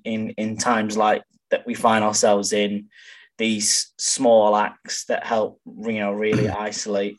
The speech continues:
Speaker 1: the regime, um, do
Speaker 2: But
Speaker 1: help.
Speaker 2: how do you do that? Do you se-, send it back with the post or
Speaker 1: <laughs> Chuck it into the sea?
Speaker 2: Throw it away?
Speaker 1: <laughs> Probably. I'd probably, like you say, just maybe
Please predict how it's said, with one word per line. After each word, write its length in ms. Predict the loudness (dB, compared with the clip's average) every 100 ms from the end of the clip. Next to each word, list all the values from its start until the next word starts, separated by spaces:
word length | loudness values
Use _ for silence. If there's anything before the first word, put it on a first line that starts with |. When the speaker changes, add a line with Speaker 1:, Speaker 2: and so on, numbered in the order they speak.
| _
Speaker 1:
the 140 | -4 -2
regime, 720 | -4 -6 -4 -4 -4 -8 -10 _ -4
um, 640 | 0 2 2 0 -4 -10 _ _ _ -4
do 80 | 0
Speaker 2:
But 100 | 2
Speaker 1:
help. 260 | 2 0 -6 -20 -20 -20 -20 _ _ _ -2
Speaker 2:
how 160 | 4 8
do 120 | 10
you 180 | 10 10
do 160 | 8
that? 240 | 8 4 4
Do 100 | 6
you 160 | 6
se-, 360 | 6 6 6 4
send 280 | 2 4 4
it 160 | 2
back 300 | 4 2 2
with 160 | -6 -6
the 60 | -2
post 460 | 4 4 4 -2
or 340 | 2 2 2 -8 _ -20
Speaker 1:
<laughs> 960 | -12 -8 0 0 2 0 0 -10 -6 0
Chuck 220 | 2 2
it 100 | 2
into 240 | 2 2
the 100 | 2
sea? 400 | 2 4 4 2 -8 -20 _ _ -6
Speaker 2:
Throw 320 | 4 8 10
it 140 | 10 6
away? 380 | 6 6 4 -2 -12
Speaker 1:
<laughs> 1120 | -14 -14 _ _ -20 -16 -14 -12 -12 -14 _ 4
Probably. 480 | 6 8 8 8
I'd 220 | 8 6 6
probably, 340 | 6 6 4
like 220 | 2 2
you 60 | 0
say, 300 | 2 2 2
just 200 | -6 -4
maybe 460 | -2 -2 -8 -12